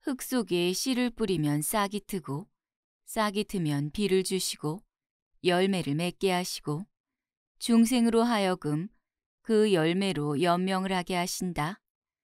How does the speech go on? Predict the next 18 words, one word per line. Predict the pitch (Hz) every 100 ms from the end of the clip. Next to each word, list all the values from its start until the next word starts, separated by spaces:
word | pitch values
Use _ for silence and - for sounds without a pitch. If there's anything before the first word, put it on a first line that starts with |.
| _ _ _ _ _ _
보리를 | 220 214 226 226
심어놓으면 | 233 254 233 220 185 156 147 151 -
얼어 | 170 180 196
죽을까 | 190 175 175 165 - 156 180 - _ _ _
눈으로 | - 180 196 185 139
덮어주시고 | 131 190 170 208 190 185 - - 156 202 - _ _ _ _ _ _ _ _
눈을 | 220 233 240 247 220
녹여서 | 170 196 214 - 151 151 -
봄가리물을 | 202 202 208 202 190 151 143
마련해 | 156 160 180 180 180
주신다. | 185 180 196 175 147 196 _ _ _ _ _ _ _ _ -
만물은 | 185 185 208 214 208 208 -
또 | 156 160
그에게 | 170 226 208 202 214
있어서 | 151 - 185 180 - 143 - _ _ _ _ _
모두가 | - 180 190 185 143 147
하느님의 | 254 233 220 208 202
것이었다. | 196 190 - 190 - 147 170